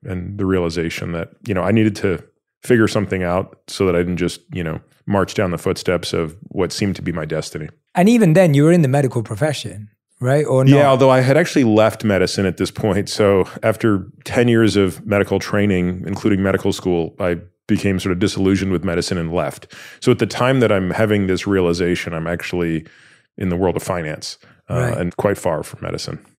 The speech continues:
Speaker 2: What was your biggest fear at the time? Like, if you could take yourself back to that moment, like, what was the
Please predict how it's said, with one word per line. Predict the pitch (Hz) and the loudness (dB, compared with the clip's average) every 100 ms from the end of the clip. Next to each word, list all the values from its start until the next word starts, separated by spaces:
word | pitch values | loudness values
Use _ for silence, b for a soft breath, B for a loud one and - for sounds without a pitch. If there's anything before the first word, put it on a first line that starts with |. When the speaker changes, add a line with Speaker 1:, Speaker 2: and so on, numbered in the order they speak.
| - | 0
Speaker 2:
What | 151 226 | 2 4
was | 196 | 4
your | 190 | 2
biggest | 135 165 156 143 - - | 2 2 2 0 -4 -12
fear | - 160 147 135 | 0 2 2 0
at | 104 | -2
the | 117 | -8
time? | - 135 123 113 | -4 -4 -2 -4
Like, | 117 113 _ - | -6 -8 _ -4
if | 123 | 2
you | 143 | 2
could | 139 131 | 2 2
take | 139 | 0
yourself | 127 - 123 | 0 -2 -2
back | 113 113 | -2 -6
to | - | -4
that | 120 | -4
moment, | 120 123 117 104 | 0 0 0 -2
like, | 107 98 | -4 -6
what | 117 131 113 | -2 -2 0
was | 127 120 - | -2 -4 -4
the | 127 117 110 104 | -6 -4 -4 -6